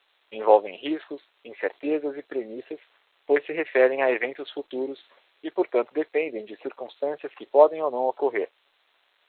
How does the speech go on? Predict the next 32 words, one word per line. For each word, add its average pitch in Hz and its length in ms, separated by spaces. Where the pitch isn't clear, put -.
As 107 160
condições 117 480
econômicas 117 640
gerais, 131 380
condições 131 600
da 131 80
indústria 117 600
e 110 120
outros 147 320
fatores 123 400
operacionais 110 800
podem 139 300
afetar 135 440
os 147 80
resultados 135 580
futuros 143 420
da 135 100
empresa 135 540
e 117 60
podem 131 320
conduzir 135 500
a 151 60
resultados 135 640
que 127 100
diferem 117 440
materialmente 135 760
daqueles 123 440
expressos 127 600
em 113 140
tais 127 300
considerações 127 720
futuras. 110 440